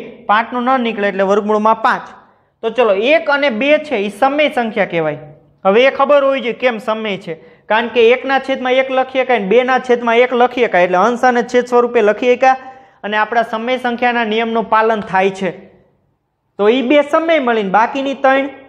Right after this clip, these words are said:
અસમય મળી. એટલે moral of the story, એટલે કે કહેવાનો મતલબ એવો છે મિત્રો કે ધન પૂર્ણાંક સંખ્યાનું વર્ગમૂળ કાઢો ને તો ઈ સમય હોય અને અસમય હોય. તમારી સામે છે જ ઉદાહરણો.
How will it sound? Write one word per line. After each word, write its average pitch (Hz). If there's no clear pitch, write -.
અસમય 311
મળી. 165
એટલે 240
moral 254
of 302
the 311
story, 294
એટલે 302
કે 320
કહેવાનો 285
મતલબ 262
એવો 240
છે 233
મિત્રો 196
કે 262
ધન 196
પૂર્ણાંક 294
સંખ્યાનું 277
વર્ગમૂળ 247
કાઢો 214
ને 262
તો 220
ઈ 202
સમય 240
હોય 269
અને 220
અસમય 247
હોય. 190
તમારી 226
સામે 233
છે 240
જ 226
ઉદાહરણો. 208